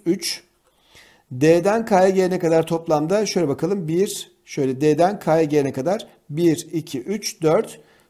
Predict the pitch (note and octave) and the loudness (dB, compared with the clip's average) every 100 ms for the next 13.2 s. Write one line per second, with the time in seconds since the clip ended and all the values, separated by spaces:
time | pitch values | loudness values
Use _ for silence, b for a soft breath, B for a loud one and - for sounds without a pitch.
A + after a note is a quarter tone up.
0 | - E3 F3 G#3 A3 G#3 G#3 A3 G#3 G3 | -6 -4 0 0 0 0 -2 -6 -6 -6
1 | G3 G3+ F#3+ G3 G3 G3 F3 - G#3+ A3+ | -4 -6 -4 -4 -4 0 0 0 -2 -6
2 | - - F#3+ D3+ D#3+ G3+ - - - D#3 | -12 -6 -4 -4 -2 -2 -2 -14 -6 0
3 | D#3+ E3 D#3 E3 D3+ - - E3 D#3+ C3 | 2 0 -2 2 2 0 -2 0 -2 -4
4 | D3+ C3+ A#2+ D#3+ D#3+ C3+ A#2 D#3+ D#3+ A2+ | -4 -4 -6 -6 -6 -8 -6 -6 -6 -4
5 | D#3+ C#3 A2+ D3+ F3+ A3 C3+ B2+ D#3+ D3+ | -2 -2 -4 -6 -4 -2 -4 -2 -2 -2
6 | F3+ F#3 F3+ F3+ E3 - F#3 D#3+ - C#3 | -4 -2 -2 0 -2 -2 -6 -4 -4 -4
7 | F#3+ B3 - b b - F3+ F#3 F#3 F#3+ | -4 -6 -10 b b -4 -2 -2 -4 -2
8 | E3+ D3+ D3 G#3+ D#3+ G#3 A3+ - B B | 0 0 0 -2 0 -2 -2 -12 B B
9 | F#3+ F3+ G3 G#3+ - A3 A3 A3 E3 F3 | 2 2 0 -6 -4 -4 -4 -6 -6 -6
10 | G#3 G3+ - G#3+ F#3 D#3+ F3 D3 C#3 G#2+ | -4 -4 -4 -4 -4 -4 -4 -4 -4 -6
11 | - - b b G3 F#3+ G3 F#3+ F3+ F3+ | -8 -8 b b -8 0 0 0 -2 -4
12 | F3+ F3 D3 E3 E3+ F#3 F#3 E3+ - D3 | -4 -4 0 0 2 0 -2 -6 -6 -4
13 | A3+ | -4